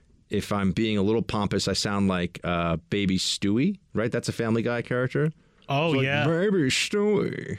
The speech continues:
Speaker 1: I, I
Speaker 2: Uh,
Speaker 1: have to,
Speaker 2: no,
Speaker 1: no.
Speaker 2: that was bad, but
Speaker 1: Yeah, yeah, yeah.
Speaker 2: I have heard it.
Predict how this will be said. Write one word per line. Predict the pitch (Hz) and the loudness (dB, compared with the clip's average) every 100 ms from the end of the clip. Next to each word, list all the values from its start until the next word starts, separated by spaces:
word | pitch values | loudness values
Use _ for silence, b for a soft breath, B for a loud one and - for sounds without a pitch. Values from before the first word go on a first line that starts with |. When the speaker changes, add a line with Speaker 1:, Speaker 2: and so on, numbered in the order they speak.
| - | -6
Speaker 1:
I, | - | -2
I | |
Speaker 2:
Uh, | 160 156 | 0 2
Speaker 1:
have | 151 | 2
to, | |
Speaker 2:
no, | 151 135 | 2 0
Speaker 1:
no. | 131 | 0
Speaker 2:
that | 131 135 | 0 0
was | 123 | 0
bad, | 120 101 110 | 0 -2 0
but | 139 117 | 2 2
Speaker 1:
Yeah, | 110 - | 0 -2
yeah, | - 123 120 113 | -2 0 0 0
yeah. | 151 | 0
Speaker 2:
I | |
have | 151 165 156 | 0 0 0
heard | 123 147 120 | 0 0 0
it. | 101 | -2